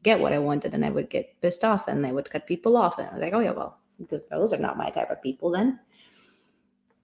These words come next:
And so the, once I learned that I can want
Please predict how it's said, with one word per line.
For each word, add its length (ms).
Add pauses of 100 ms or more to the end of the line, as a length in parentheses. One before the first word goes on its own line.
(920)
And 680 (300)
so 600 (440)
the, 380 (2250)
once 500
I 120
learned 640
that 220
I 500 (360)
can 360
want 360